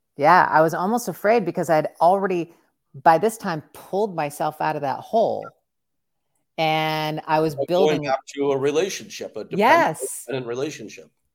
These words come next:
Speaker 1: Yeah. I pulled myself out of that hole. I was coming back to Lori. I was getting all my shit together. I was starting to build my life at that point in time. And boom, they came back again. So
Speaker 2: And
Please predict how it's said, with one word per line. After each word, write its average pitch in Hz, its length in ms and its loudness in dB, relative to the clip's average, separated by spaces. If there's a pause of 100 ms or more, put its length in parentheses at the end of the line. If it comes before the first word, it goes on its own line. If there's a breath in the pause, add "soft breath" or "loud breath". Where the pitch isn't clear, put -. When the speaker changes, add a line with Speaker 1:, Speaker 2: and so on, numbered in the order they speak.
Speaker 1:
Yeah. 202 460 0
I 160 180 2
pulled 220 300 -2
myself 269 400 -4
out 143 120 0
of 135 60 -2
that 139 120 -2
hole. 156 240 -2
I 165 100 0
was 156 120 -4
coming 247 360 -10
back 151 260 -4
to 160 100 -10
Lori. 135 540 -8 (280 soft breath)
I 147 100 -2
was 151 140 -6
getting 254 340 0
all 175 160 -4
my 143 140 -6
shit - 280 -8
together. 143 440 -4
I 160 60 -2
was 147 100 -8
starting 226 380 0
to 175 120 -14
build 147 300 -6
my 165 260 -4
life 131 340 -4
at 135 100 -12
that 131 200 -4
point 139 200 -10
in 135 60 -16
time. 139 280 -8 (420 soft breath)
And 151 160 -6
boom, 139 200 -2
they 135 100 -4
came 131 180 -8
back 117 240 -4
again. 104 300 -18 (680 loud breath)
So - 300 0
Speaker 2:
And 165 500 6